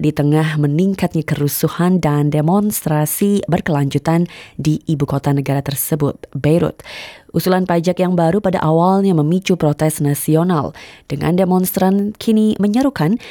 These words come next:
agar elit politik yang korupsi untuk digulingkan di tengah krisis ekonomi yang sedang berlangsung. Perdana Menteri Lebanon, Saad Hariri, mengundurkan diri pada dua puluh sembilan Oktober yang lalu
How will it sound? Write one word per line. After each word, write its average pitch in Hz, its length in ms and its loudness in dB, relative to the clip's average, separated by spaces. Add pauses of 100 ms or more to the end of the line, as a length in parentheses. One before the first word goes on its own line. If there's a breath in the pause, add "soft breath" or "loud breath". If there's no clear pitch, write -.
(140 loud breath)
agar 170 240 2
elit 196 240 0
politik 196 560 -2
yang 175 240 0
korupsi 185 640 -2 (560 loud breath)
untuk 170 480 0
digulingkan 165 960 0
di 165 320 2
tengah 165 320 0 (160)
krisis 151 400 -4
ekonomi 165 400 0
yang 139 140 0
sedang 135 260 0
berlangsung. 151 720 0 (560 loud breath)
Perdana 160 320 0
Menteri 175 240 2
Lebanon, 175 560 2
Saad 156 320 -2
Hariri, 170 400 2
mengundurkan 175 720 2
diri 165 240 2
pada 143 240 -2
dua 139 160 0
puluh 147 240 0
sembilan 135 480 -4
Oktober 196 400 -2
yang 190 160 2
lalu 151 320 2